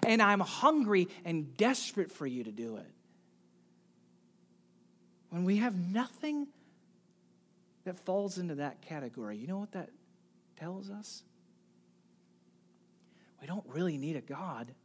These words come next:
to move in godlike ways. We're good. Got this.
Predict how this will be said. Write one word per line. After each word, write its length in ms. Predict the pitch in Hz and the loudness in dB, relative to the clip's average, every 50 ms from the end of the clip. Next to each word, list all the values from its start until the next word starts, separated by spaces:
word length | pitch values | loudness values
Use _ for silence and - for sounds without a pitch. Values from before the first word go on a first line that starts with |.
| _ _ _ _ _ _ _ - | _ _ _ _ _ _ _ -12
to 140 | - 151 | -10 -8
move 300 | 139 147 185 196 170 139 | -4 -2 0 0 -2 -2
in 120 | 143 131 127 | -4 -6 -6
godlike 560 | 117 147 147 165 151 139 135 139 139 135 - | -4 -4 -4 -2 -2 -4 -4 -6 -6 -8 -8
ways. 560 | 139 151 175 190 170 127 117 117 - - - - _ _ _ _ _ _ _ _ _ _ _ _ _ _ _ _ _ _ _ _ _ _ _ _ _ _ _ _ _ _ - | -6 -6 -4 -4 -6 -6 -8 -12 -14 -16 -16 -16 _ _ _ _ _ _ _ _ _ _ _ _ _ _ _ _ _ _ _ _ _ _ _ _ _ _ _ _ _ _ -10
We're 100 | 175 175 | -8 -4
good. 320 | 165 202 208 214 185 - - 110 - _ _ _ _ _ _ _ _ _ _ _ _ _ _ _ - - - - - - - - - - - _ _ _ _ _ _ _ _ _ _ _ _ _ _ _ _ _ _ _ _ _ _ _ _ _ _ _ - | 0 0 0 0 0 -2 -6 -12 -20 _ _ _ _ _ _ _ _ _ _ _ _ _ _ _ -20 -20 -20 -20 -20 -20 -20 -20 -20 -20 -20 _ _ _ _ _ _ _ _ _ _ _ _ _ _ _ _ _ _ _ _ _ _ _ _ _ _ _ -12
Got 260 | - 175 185 180 - | -10 -8 -8 -8 -6
this. 440 | - 135 107 - - - - - - | -4 -6 -4 -4 -6 -8 -10 -10 -12